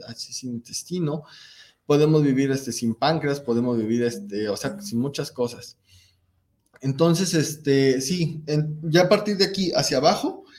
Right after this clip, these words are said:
haz de cuenta que es un palito y músculos alrededor. Ajá. Son los músculos que abrazan, pero justamente aquí se detienen,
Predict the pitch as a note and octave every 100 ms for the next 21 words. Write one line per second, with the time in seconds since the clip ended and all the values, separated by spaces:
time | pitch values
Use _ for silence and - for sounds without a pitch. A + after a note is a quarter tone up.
0 | - _ - E3 E3+ E3 E3 D#3 E3 F3
1 | - D3 A3+ - B4 - - - _ _
2 | _ _ _ _ _ _ - D3 E3+ F3+
3 | G3 E3+ D3+ C3+ C#3 C#3 C3+ - - -
4 | _ _ - - E3+ - - - - _
5 | _ _ _ F3 G3 G3+ G3+ G3 G3+ F#3
6 | - C#3+ D3+ F#3+ F#3 F3+ - - F3+ E3
7 | D#3+ D#3+ D3+ G#3 - G#3+ G#3+ G#3+ A3 -
8 | D3 D3 F#3 - E3 C#3+ E3+ G#3+ D#4